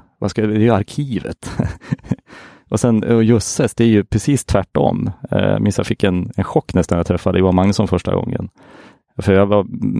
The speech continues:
lyssnade mycket på Gartner och, ja, men det är mycket så här, trender och så vidare. Men, ja, men det, det finns ju otroligt mycket forskning. Och den forskning som bedrivs idag ligger ju verkligen i framkant. Och man är verkligen, eh, superduktig i Swedish Center for Digital Innovation. Jag tror de kom tre,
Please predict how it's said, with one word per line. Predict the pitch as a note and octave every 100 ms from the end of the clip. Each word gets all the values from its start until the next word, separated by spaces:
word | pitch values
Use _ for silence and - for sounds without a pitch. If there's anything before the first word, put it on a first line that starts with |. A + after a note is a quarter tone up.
| G#2+
lyssnade | G#2 G2+
mycket | F#2 -
på | -
Gartner | F2+ F2 E2 - E2+ E2+
och, | E2+ F2+
ja, |
men | F#2
det | F#2+
är |
mycket | F#2 - F#2 E2 F#2
så |
här, | E2 E2 E2+ F#2+ G2 G2+
trender | G2+ F#2+ D2+ D#2+ E2
och | E2
så | - -
vidare. | D#2+ D#2 E2
Men, | F2
ja, | F#2+
men | G2+
det, | G2+ G#2 G2 G2
det |
finns | F#2 A#2+ A2+
ju | -
otroligt | A2 - D#3 B2 -
mycket | F2 - -
forskning. | - - F#2+
Och | G2
den | G#2+
forskning | A2+ C3 B2 G2
som | F#2+ F2+ - - - - -
bedrivs | G#2+ G#2+ -
idag | A#2 B2+
ligger | G2
ju | G2
verkligen | F#2 G2
i | -
framkant. | G#2 F#2 - A#2+ F2+
Och |
man | F#2
är | G#2 G#2+
verkligen, | - G#2+ F#2+ - G2+ F2+ F2
eh, | E2+ F#2+ F2+ F#2 G2 - - - - _ _
superduktig | - G#2+ - A#2+ - - F2+
i | F#2 F2+ F#2
Swedish | - G2+ F#2 - -
Center | G2 F#2
for | F#2+
Digital | F2+ E2+ F#2
Innovation. | G#2+ A2 - F2+ F2+
Jag | G#2+
tror | - G2+
de |
kom | G2+
tre, | - G2 F#2+